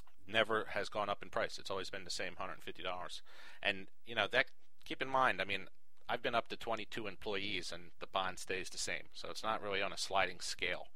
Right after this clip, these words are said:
of how many employees. It's just a,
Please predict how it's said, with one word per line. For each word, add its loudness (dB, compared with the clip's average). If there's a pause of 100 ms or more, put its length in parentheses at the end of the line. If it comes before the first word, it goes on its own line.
(480)
of -2
how 2
many -2
employees. -4 (540)
It's -4
just -2
a, -2